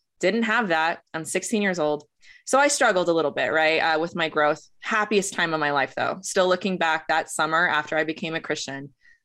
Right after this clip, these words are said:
the best summer of my whole life. Um, and so time goes on, and eventually I'm still hungry to want to know these things. Very, very hungry. And I had New Age books on my shelf that, this is important,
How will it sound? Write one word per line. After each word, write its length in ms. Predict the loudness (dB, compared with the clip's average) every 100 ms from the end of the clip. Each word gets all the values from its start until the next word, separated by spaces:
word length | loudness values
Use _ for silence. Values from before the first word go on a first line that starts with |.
| _ _ _ _ -6
the 220 | -2 0
best 320 | 0 -2 0
summer 220 | 0 2
of 80 | 0
my 80 | 0
whole 140 | 0
life. 240 | 0 -2 -6 _ -20 -20 _ 0
Um, 600 | 2 2 0 -2 -8 -14 _ _ _ _ _ -20 _ -2
and 240 | 0 2
so 420 | 2 4 6 4 2
time 280 | 0 0
goes 200 | 2 2
on, 260 | 2 0 0
and 180 | -2 -2
eventually 480 | 0 0 0 0 2
I'm 140 | 0
still 220 | -2 -2
hungry 440 | -2 0 2 2 0
to 80 | -2
want 160 | -4 -4
to 80 | -2
know 140 | 0
these 200 | 0 -4
things. 260 | -8 -10 -10
Very, 320 | -2 2 2 4
very 200 | 2 0
hungry. 500 | -4 -6 -6 -6 -10 -20 -20 -6
And 100 | -2
I 80 | 0
had 200 | 2 2
New 140 | 2 2
Age 220 | 2 2
books 200 | -2 -2
on 80 | -4
my 120 | -2
shelf 300 | 0 0 2
that, 300 | 2 2 0 -2
this 220 | 0 0
is 80 | 0
important, 500 | 2 0 0 -4